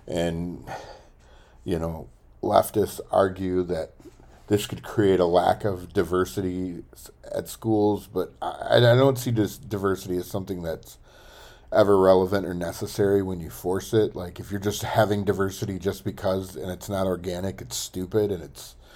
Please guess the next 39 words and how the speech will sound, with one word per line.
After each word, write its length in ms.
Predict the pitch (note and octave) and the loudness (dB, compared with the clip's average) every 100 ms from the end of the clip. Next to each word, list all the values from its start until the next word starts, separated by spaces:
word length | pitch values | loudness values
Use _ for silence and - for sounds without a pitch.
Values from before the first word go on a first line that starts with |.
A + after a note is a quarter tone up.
| - - | -20 -16
contrived, 800 | - - - F2+ F2+ G2 F#2+ F#2 | -12 -4 2 2 4 0 -2 -6
and 100 | E2+ | -12
it's, 160 | - - | -14 -14
it's, 240 | A2 - | -14 -12
it's 220 | - - | -12 -8
just, 240 | G#2 - A2+ | -10 -6 -4
it, 100 | A#2+ | -2
it, 380 | A2 - G2+ - | -4 -6 -8 -4
it's, 400 | A2 - - - _ - - - - - | -6 -6 -16 -20 _ -20 -20 -20 -20 2
it 120 | A#2 | 6
almost 480 | A#2+ C3 A#2 - - - - _ - _ - - _ - | 8 6 2 0 -12 -18 -20 _ -20 _ -20 -20 _ -6
defeats 440 | A2 - A2 - | -4 -2 -4 0
the 80 | G2+ | 2
whole 200 | G#2+ G#2 | 4 4
purpose 380 | G#2 F#2+ F#2+ G2 | 2 -2 -2 -4
of 100 | E2+ | -2
what 200 | F#2 F2 | -2 0
diversity 540 | F2+ F2+ F#2 - F2+ | 0 2 0 0 -2
really 300 | E2+ F2 E2 | 0 -2 -2
is. 360 | F#2 G2 G#2 - - | -2 -2 -4 -10 0
Um, 340 | G2 G1+ - - - - - - - - - - - - | 4 4 2 -10 -18 -20 -20 -20 -20 -20 -20 -20 -20 0
you 80 | D#3 | 4
know, 140 | C#3+ E2+ - | 4 2 -2
and 120 | D#3+ | 2
like 200 | E3 C#3 | 4 8
anything, 420 | A#2 G#2+ F#2+ F#2+ F#2+ | 8 6 4 0 0
there's 180 | F#2 | 2
always 240 | G2+ G2 F2+ | 4 4 2
gonna 140 | G2+ | -2
be 100 | F2+ | -2
communities 580 | F2 G2 F2+ F2+ F2+ E2+ | -4 -4 -2 -2 -4 -2
who 80 | C#3 | 0
will 140 | D3 | 0
cry 420 | D3 A2+ G2 G#2 | 2 4 6 6
and 140 | G2 F#2+ | 2 0
play 160 | G2+ | -2
the 60 | G2 | -2
victim 340 | F2 E2 F2+ | -2 -6 -6
card. 420 | F2 F2 F2+ F2 | -6 -4 -4 -6